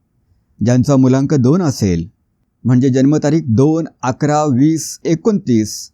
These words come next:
यापैकी असेल त्यांनी नैऋत्येला चार्जिंग करावा. मुलांक तीन म्हणजे जन्मतारीख तीन, बारा, एकवीस किंवा तीस असेल त्यांनी पूर्वेला चार्जिंग करावा. मुलांक चार असेल म्हणजे जन्मतारीख चार, तेरा, बावीस,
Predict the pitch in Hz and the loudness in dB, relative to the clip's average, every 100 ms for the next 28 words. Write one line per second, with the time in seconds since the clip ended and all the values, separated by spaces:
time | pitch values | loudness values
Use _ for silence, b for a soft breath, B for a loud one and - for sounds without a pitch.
0 | 110 127 185 175 170 175 123 - 120 151 | -2 0 0 0 0 0 -2 0 -2 -2
1 | 147 143 165 113 123 - 127 135 127 113 | -2 0 2 2 0 0 -2 -2 -4 -2
2 | 131 127 123 127 175 _ _ _ _ _ | -2 -2 -4 -6 -12 _ _ _ _ _
3 | - 143 175 196 202 - 220 151 131 123 | 0 2 2 0 -2 -2 0 2 2 2
4 | 135 127 131 151 143 135 185 _ _ 180 | 2 2 2 0 0 -2 -2 _ _ -8
5 | 196 202 208 _ 113 113 131 147 165 - | -6 -6 -8 _ 0 2 2 0 -2 -4
6 | 143 160 - 160 151 - 156 165 - 226 | -2 -4 -2 -4 -2 -4 -4 -4 -4 -4
7 | 226 131 - 113 113 131 _ _ _ _ | -2 -4 -2 -2 -2 -6 _ _ _ _
8 | - 135 175 - 135 135 135 110 101 98 | -2 -2 -2 0 2 2 0 0 -2 -2
9 | 90 90 85 76 _ _ _ _ _ - | -4 -4 -6 -10 _ _ _ _ _ -4
10 | 123 127 131 135 123 117 160 131 - 101 | 0 2 2 0 0 0 0 0 0 0
11 | 98 104 110 107 113 123 113 160 - 123 | 2 0 2 2 0 0 -2 -2 -6 -2
12 | 110 123 123 - 180 139 107 104 123 143 | 0 -2 -4 -2 0 2 0 2 2 2
13 | 139 110 107 | 2 0 -2